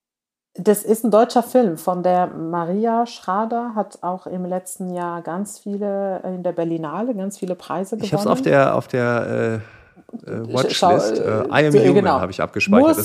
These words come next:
Speaker 1: Musst
Speaker 2: das
Speaker 1: du
Speaker 2: Gleiche, ja.
Speaker 1: unbedingt, musst du
Speaker 2: Okay.
Speaker 1: unbedingt dir anschauen.
Speaker 2: Okay.
Speaker 1: Das
Speaker 2: <laughs>
Speaker 1: macht das Ganze total plastisch und, und total verständlich. Es ist ein toller Film. Es handelt um eine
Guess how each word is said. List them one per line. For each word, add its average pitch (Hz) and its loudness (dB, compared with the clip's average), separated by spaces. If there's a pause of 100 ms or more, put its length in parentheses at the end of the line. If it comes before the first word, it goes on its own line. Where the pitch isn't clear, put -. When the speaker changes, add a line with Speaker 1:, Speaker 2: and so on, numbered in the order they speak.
Speaker 1:
Musst - -
Speaker 2:
das 277 8
Speaker 1:
du - 10
Speaker 2:
Gleiche, 196 2
ja. 107 -2
Speaker 1:
unbedingt, 226 2
musst 202 -2
du 190 4
Speaker 2:
Okay. - 0
Speaker 1:
unbedingt 220 2
dir - -4
anschauen. - -8 (600)
Speaker 2:
Okay. 131 0
Speaker 1:
Das 220 2 (240)
Speaker 2:
<laughs> - -6
Speaker 1:
macht 202 -2
das 165 -6
Ganze 196 -4
total 190 -6
plastisch 190 -8
und, 160 -10
und - -14
total 160 -8
verständlich. 143 -8
Es 165 -14
ist 170 -10
ein 156 -8
toller 254 0
Film. 208 -2
Es 180 -8
handelt 175 -4
um 165 -8
eine 156 -4